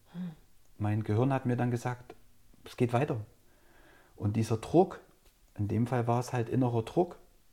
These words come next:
Speaker 2: diese Anspannung, die war nicht mehr aufhaltbar.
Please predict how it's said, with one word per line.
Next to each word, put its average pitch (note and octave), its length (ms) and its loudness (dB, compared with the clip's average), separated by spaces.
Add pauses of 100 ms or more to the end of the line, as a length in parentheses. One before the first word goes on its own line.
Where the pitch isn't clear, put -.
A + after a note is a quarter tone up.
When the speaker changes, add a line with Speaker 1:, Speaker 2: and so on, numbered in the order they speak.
(240)
Speaker 2:
diese G#2 460 -2 (440)
Anspannung, G#2 680 -4 (1400)
die G#2 140 0
war A2 80 2
nicht C3 160 0
mehr G#2+ 120 2
aufhaltbar. G2 580 -2